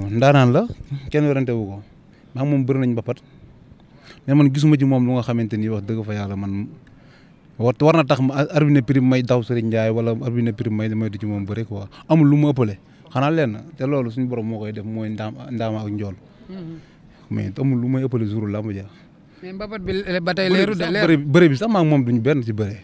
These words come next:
Speaker 2: Ci bëre yéen ñaar?
Speaker 1: Non, non, duñ benn de. Duñ benn ci bëre.
Speaker 2: Moom kat nee na moom mën na waxul dàq bëre, jàngal bëre lay wax ci yow kay.
Speaker 1: Moom daa mën bay jàngalaate.
Speaker 2: Eh.
Speaker 1: Ah, lan fu, lu mu mënee?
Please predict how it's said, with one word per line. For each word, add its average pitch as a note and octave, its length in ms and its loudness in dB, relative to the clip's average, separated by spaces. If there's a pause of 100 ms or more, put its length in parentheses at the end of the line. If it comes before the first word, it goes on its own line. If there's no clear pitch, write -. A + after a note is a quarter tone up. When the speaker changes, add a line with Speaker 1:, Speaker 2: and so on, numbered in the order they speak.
(280)
Speaker 2:
Ci G3+ 60 -12
bëre A#3 260 -4
yéen A#3+ 160 2
ñaar? F#3+ 220 0
Speaker 1:
Non, C#3 180 -4
non, G#2+ 140 -6
duñ G2 140 -6
benn E3 260 0
de. - 120 -8 (520)
Duñ G2 260 -6
benn A#2+ 220 -4
ci B2 80 -4
bëre. G2 260 -6 (340)
Speaker 2:
Moom D#3 220 -16
kat F#3+ 160 -14
nee B3+ 160 -8
na B3 60 -6
moom A#3 180 -4
mën A3 100 0
na G#3+ 160 0
waxul G3+ 300 0
dàq F#3 260 2
bëre, D3+ 240 -2
jàngal G3 300 2
bëre D#3 240 0
lay D3+ 140 -2
wax D3+ 120 -2
ci E3 100 -6
yow F3 140 -4
kay. F#3 220 -14
Speaker 1:
Moom A#2 180 2
daa B2 140 4
mën F3 160 6
bay F#3 100 2
jàngalaate. F#3 400 2 (280)
Speaker 2:
Eh. G#3 120 -10 (600)
Speaker 1:
Ah, - 180 -6
lan B2+ 240 -2
fu, E3+ 140 -4
lu D#3+ 160 4
mu E3+ 160 6
mënee? C4 160 2